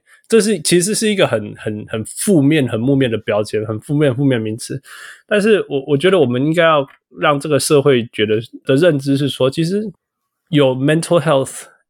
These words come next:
issue 并不是一个负面的事情，就应该就会像说我感冒，类似像这样，或者说我有困扰，或什么之类的。那，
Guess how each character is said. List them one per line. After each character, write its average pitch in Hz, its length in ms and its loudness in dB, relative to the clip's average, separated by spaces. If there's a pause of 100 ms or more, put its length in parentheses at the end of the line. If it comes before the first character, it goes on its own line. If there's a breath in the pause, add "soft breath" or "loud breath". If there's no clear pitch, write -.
(100)
issue 135 380 -2 (440 soft breath)
并 170 160 4
不 131 100 2
是 147 160 2
一 139 80 6
个 120 180 2
负 - 300 -2
面 117 240 -2
的 - 80 -10
事 - 180 -6
情， - 160 -12 (140)
就 170 80 2
应 180 80 4
该 180 140 2
就 180 100 0
会 175 80 4
像 160 160 2
说 139 100 0
我 127 80 0
感 101 220 -6
冒， 110 440 -8
类 107 120 -4
似 113 100 -4
像 107 220 -4
这 - 80 -10
样， - 100 -10
或 131 80 -6
者 113 140 -4
说 120 100 -4
我 113 80 0
有 101 80 0
困 110 220 -4
扰， - 240 -10
或 - 80 -8
什 - 140 -10
么 165 100 -10
之 - 160 -12
类 - 140 -10
的。 151 80 -12 (720 loud breath)
那， 110 440 -4